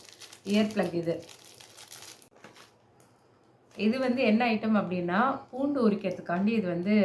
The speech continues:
ஆர்டர் பண்ணியிருக்காருங்க. இதை நம்ம just இப்படி விரல்ல மாட்டிட்டு இப்படி உரிச்சோம் அப்படின்னா நம்மளுக்கு வந்துட்டு நெகம் வந்து வலிக்காது. So ஈஸியா இருக்கும். லாஸ்ட் டைம் வந்துட்டு பூண்டு நிறைய உரிச்சேன்னா ரொம்ப கையெல்லாம் எரியுது அப்படி சொல்லிட்டு இருந்தேன்.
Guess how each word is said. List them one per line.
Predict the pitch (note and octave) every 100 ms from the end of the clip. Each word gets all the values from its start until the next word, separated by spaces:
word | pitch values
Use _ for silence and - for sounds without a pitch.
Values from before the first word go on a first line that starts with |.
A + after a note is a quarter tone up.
| F3
ஆர்டர் | E3 F3+ G3+
பண்ணியிருக்காருங்க. | F3+ E3+ F3 E3+ E3+ E3+ B3 C4+ - -
இதை | -
நம்ம | F#3+ F#3+
just | F3 G3 G#3
இப்படி | B3 G#3+ F3+
விரல்ல | F3 F#3 A#3 A3+
மாட்டிட்டு | F#3+ F#3 G#3+ G#3+
இப்படி | A3+ F3+
உரிச்சோம் | F3 G3+ A3 A3
அப்படின்னா | - F3+ F3 A3
நம்மளுக்கு | A3+ F3+ F3 -
வந்துட்டு | F3 F3+ G#3 A3+
நெகம் | G#3+ G#3+ A#3+
வந்து | G3+ A3
வலிக்காது. | F3 F#3 F#3+ E3+ E3 - _
So | - F#3
ஈஸியா | F#3 G#3+ G#3+ G#3+
இருக்கும். | G3+ F3+ F#3
லாஸ்ட் | F#3 A3 - -
டைம் | B3+ A#3+
வந்துட்டு | G3+ G#3+ A3 A3+
பூண்டு | A3 A#3 B3
நிறைய | G#3 G3 G#3 A3+
உரிச்சேன்னா | G#3+ G#3+ A3 G#3+
ரொம்ப | G#3 G3+ A3+
கையெல்லாம் | G3 G#3 G#3+ G#3+ G#3+
எரியுது | G3+ A3 A3
அப்படி | G#3 F#3 G#3
சொல்லிட்டு | G3 F#3+ F#3+
இருந்தேன். | F#3+ F3+ -